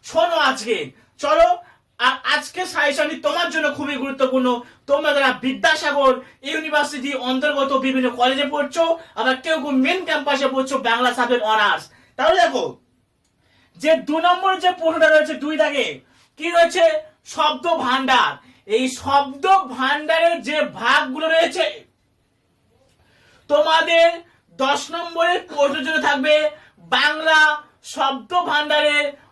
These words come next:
উপাদান সম্পর্কে আলোচনা করো, বা শব্দ ভাণ্ডার সম্পর্কে বিস্তারিত আলোচনা করা থাকবে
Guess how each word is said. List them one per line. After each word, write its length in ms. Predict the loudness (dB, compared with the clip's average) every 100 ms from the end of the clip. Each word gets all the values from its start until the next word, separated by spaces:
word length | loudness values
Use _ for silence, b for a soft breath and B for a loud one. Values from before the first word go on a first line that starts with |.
| -8
উপাদান 480 | -4 2 2 2 0
সম্পর্কে 680 | -4 -4 0 0 0 -2
আলোচনা 520 | 0 2 2 2 0 0
করো, 400 | 2 0 -2 -8 B B
বা 460 | -2 2 2 0 -2 b b
শব্দ 480 | -6 -2 -2 -2 0
ভাণ্ডার 520 | 0 2 -2 0 -2
সম্পর্কে 500 | -2 -2 0 -2 -2
বিস্তারিত 540 | -4 -4 -2 0 0
আলোচনা 460 | 0 0 0 0 0
করা 120 | 0
থাকবে 440 | 0 -2 2 2